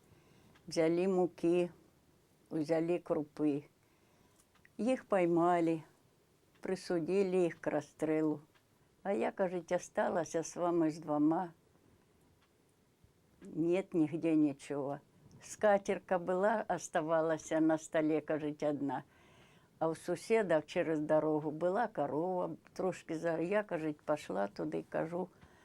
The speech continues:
«Дайте хоч бутилку сироватки, дітей напою». Вона каже, «Ні, сироватки не дам, а дам квасу».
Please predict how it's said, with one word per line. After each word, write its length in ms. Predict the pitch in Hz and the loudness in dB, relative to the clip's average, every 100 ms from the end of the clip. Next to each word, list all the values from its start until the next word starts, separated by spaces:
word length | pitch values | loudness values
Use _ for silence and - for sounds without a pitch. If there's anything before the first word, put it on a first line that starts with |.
| - _ _ _ - | -20 _ _ _ -6
«Дайте 480 | 180 240 220 196 | 0 0 0 -2
хоч 260 | - 185 - | -2 -6 -8
бутилку 580 | 170 170 208 196 180 175 | -8 -2 2 2 0 -6
сироватки, 840 | - 175 170 156 147 147 - 147 | -2 2 2 0 -2 -4 -4 -2
дітей 460 | 139 151 - 165 147 | 0 -2 0 2 4
напою». 520 | 135 - 147 131 135 - _ - - - - - - - - - | 2 -2 -4 -4 -6 -12 _ -20 -20 -20 -20 -20 -20 -20 -20 -6
Вона 240 | 202 233 226 | 0 2 2
каже, 360 | 240 220 233 226 | 2 2 -2 -2
«Ні, 320 | 233 247 285 262 214 - | 2 4 2 0 -6 -8
сироватки 800 | 233 226 247 247 240 233 240 | -2 2 2 2 0 -2 -2
не 180 | 226 214 | 0 0
дам, 380 | 202 208 214 196 - _ _ _ - | 2 2 2 -4 -12 _ _ _ -4
а 120 | 214 | -2
дам 260 | 196 226 220 | 0 0 0
квасу». 560 | - 175 175 - 185 | 0 2 2 -2 -14